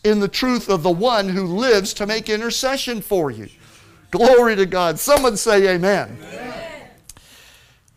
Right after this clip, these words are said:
Speaker 1: I love Psalm a hundred, uh, excuse me, Psalm sixty-three says, "O God, you are my God.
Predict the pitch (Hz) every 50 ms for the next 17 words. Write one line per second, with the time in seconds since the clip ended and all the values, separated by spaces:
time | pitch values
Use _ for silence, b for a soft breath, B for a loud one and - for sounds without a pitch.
0 | _ _ _ - 165 196 220 247 262 233 196 - - 247 240 240 226 214 190 -
1 | 226 226 220 202 220 214 208 208 196 180 175 175 170 180 185 - - 226 226 175
2 | 185 165 - - 226 220 208 185 - 226 208 - - - 190 - - 196 196 196
3 | 196 190 - - 190 170 160 143 - - b b b b b b b b 208 233
4 | 269 254 190 - 226 208 208 208 214 196 151 143 170 226 269 277 269 247 214 196
5 | 185 170 156 151 147 139 131 156 139 131 135 139 160 180